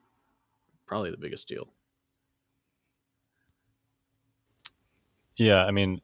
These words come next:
Speaker 2: we can, we can, we could have a whole separate episode on this too, but, like, just briefly launching into why activation control is so important. Um,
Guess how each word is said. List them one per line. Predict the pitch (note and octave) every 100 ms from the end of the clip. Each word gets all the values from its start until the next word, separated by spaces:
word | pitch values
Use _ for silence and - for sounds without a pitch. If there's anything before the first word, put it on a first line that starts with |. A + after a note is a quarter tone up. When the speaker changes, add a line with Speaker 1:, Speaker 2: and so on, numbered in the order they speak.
| _ -
Speaker 2:
we | A2
can, | G#2+ G2 F2+ -
we | G#2+
can, | G#2 F#2 F2 - _ _ _ _ _
we | G2+
could | F#2+
have | F2+
a | E2+
whole | F2+
separate | F2 F2 E2
episode | F2 - E2
on | D#2+
this | E2 -
too, | F2+ E2
but, | E2 -
like, | - E2+ D#2+
just | E2+ -
briefly | F2+ E2 F2
launching | E2 E2 - E2+
into | E2 E2+ E2 E2 - _ _ _ -
why | F2+ E2+
activation | E2+ F#2 E2+ E2+ F#2
control | F2 E2+ F2 E2
is |
so | - E2+
important. | E2 E2 F2 F#2+ F#2+ _ _ _ _ _ _ _ _ _ -
Um, | F#2 F2 E2